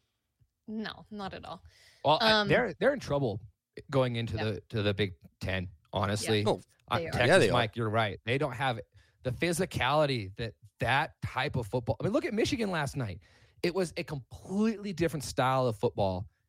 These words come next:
Speaker 2: than what U S C can play, and they'll get run over. They'll win
Speaker 1: Yeah.
Speaker 2: some games against Wisconsin and Indiana. Okay, great. But when it comes to the actual big boys, they need to get some physicality in there for sure.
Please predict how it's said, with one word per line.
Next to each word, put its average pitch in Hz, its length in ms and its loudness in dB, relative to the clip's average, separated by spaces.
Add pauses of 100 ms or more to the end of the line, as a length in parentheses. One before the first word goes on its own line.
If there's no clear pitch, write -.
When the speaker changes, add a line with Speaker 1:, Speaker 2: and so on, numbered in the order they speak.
(200)
Speaker 2:
than 107 440 -2 (140)
what 113 260 0 (100)
U 117 260 0
S 113 120 0
C 117 140 -6
can 101 160 -4
play, 104 440 -2 (220)
and 110 160 -4
they'll 117 160 2
get 113 180 -6
run 107 360 0
over. 90 320 -4 (260)
They'll 311 220 4
win 220 200 2
Speaker 1:
Yeah. 202 40 -4
Speaker 2:
some 196 180 0
games 151 380 -2
against 139 400 -8 (320)
Wisconsin 123 840 0
and 117 280 -4
Indiana. 117 1000 2
Okay, 117 300 0
great. 110 400 -2 (440)
But 131 120 0
when 143 140 -6
it 143 80 -16
comes 147 220 -8
to 147 100 -10
the 120 140 -12 (120)
actual 120 420 0
big 113 240 -4
boys, 123 400 -4 (180)
they 123 120 -6
need 151 220 -2
to 113 220 0 (180)
get 120 200 0
some 107 160 -6
physicality 95 840 -4 (100)
in 95 160 -4
there 87 180 -8
for 90 180 -4
sure. 90 440 -4